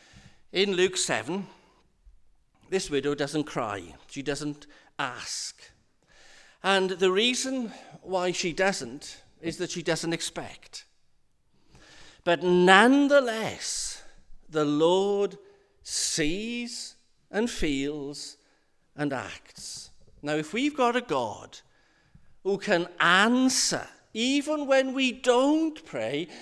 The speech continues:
how much more encouragement is there to expect a God to answer us when we do? This is the, the point of Luke seven.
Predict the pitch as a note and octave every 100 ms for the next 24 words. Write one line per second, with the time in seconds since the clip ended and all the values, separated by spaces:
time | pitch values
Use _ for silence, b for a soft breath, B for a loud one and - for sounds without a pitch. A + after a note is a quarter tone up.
0 | B - - - A3+ C#4 D#4 E4 D#4 B3
1 | B3 C#4+ C#4 - - G#3+ A3 B3 C#4 C#4
2 | C#4 - - A#3 B3+ C4+ B3 A#3 C4 B3
3 | B3 D4 D4+ - C3 F#2+ A2+ A3+ C4 b
4 | b b b b b - C4 B3 A3+ -
5 | - - A#3 A3+ A3+ G#3+ G#3+ G#3+ G#3+ A3
6 | A#3 G3+ G3+ A#3+ D#4 E4+ - C#4 F3+ G#3
7 | A#3 C#4 D4+ D#4+ E4 F4+ F#4 C#4 F#3 -
8 | - _ _ _ _ _ _ _ _ A3+
9 | A3 C#4 B3+ G#3+ A#3+ A#3+ A#3+ B B A#3
10 | A#3 - - A3 B3+ C#4 C4 B3 A#3+ A3+
11 | A3+ - G#3 G3+ G3 C3